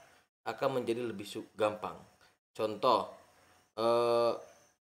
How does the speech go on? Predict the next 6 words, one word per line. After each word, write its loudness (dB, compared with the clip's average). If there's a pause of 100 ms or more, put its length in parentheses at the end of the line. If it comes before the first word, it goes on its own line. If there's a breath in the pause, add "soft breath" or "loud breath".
(800)
zaman 6
dulu 2
kala 2
atau -4
zaman 0
purba, -2